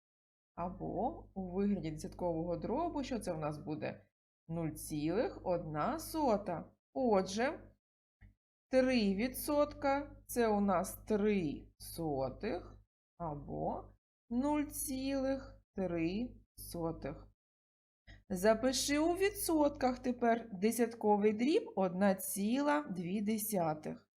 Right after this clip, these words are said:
Знову давайте пригадаємо, що одиничка — це у нас сто відсотків. Отже, одна ціла дві десятих — це скільки відсотків? Помножимо на сто,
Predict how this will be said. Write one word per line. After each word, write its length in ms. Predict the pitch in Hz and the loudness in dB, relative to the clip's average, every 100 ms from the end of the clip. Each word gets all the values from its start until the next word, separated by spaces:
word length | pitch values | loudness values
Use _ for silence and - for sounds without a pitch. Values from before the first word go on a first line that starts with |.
| _ _ _ - | _ _ _ -10
Знову 540 | 196 262 294 247 240 | -4 2 6 6 6
давайте 360 | 240 240 240 240 | 2 2 2 0
пригадаємо, 760 | 226 240 240 214 220 220 214 | 0 2 2 4 4 4 2
що 260 | 226 - 240 | -2 0 -2
одиничка — 1120 | - 233 240 247 262 370 539 - 185 147 - - _ _ _ | 0 0 4 4 4 0 -2 -2 2 2 -2 -14 _ _ _
це 220 | - 262 | 2 6
у 120 | 254 | 6
нас 520 | 247 247 247 - - - | 6 4 2 -2 -12 -14
сто 640 | - 254 254 285 349 - - - 240 | -2 4 6 6 4 0 -12 -12 -4
відсотків. 1080 | 277 277 - 277 262 190 - - - - - _ _ _ _ - | -2 -2 -4 2 4 4 2 -6 -8 -8 -14 _ _ _ _ -2
Отже, 480 | 262 196 160 160 - | 2 2 2 -4 -2
одна 420 | - 196 214 233 | 0 2 4 4
ціла 380 | 226 233 226 202 | 4 0 2 2
дві 220 | 190 190 | 2 0
десятих — 800 | 202 202 196 185 170 170 247 254 | 2 0 2 4 6 4 2 -2
це 160 | - 311 | 0 -2
скільки 460 | 311 339 269 196 | 0 0 2 4
відсотків? 640 | 175 190 170 147 - 269 - - _ _ _ | 2 2 2 0 0 -6 -6 -10 _ _ _
Помножимо 720 | 359 370 349 262 190 185 170 175 | 2 2 4 4 4 2 0 0
на 180 | 185 | 0
сто, 480 | 247 - 196 147 - | -2 0 2 2 -2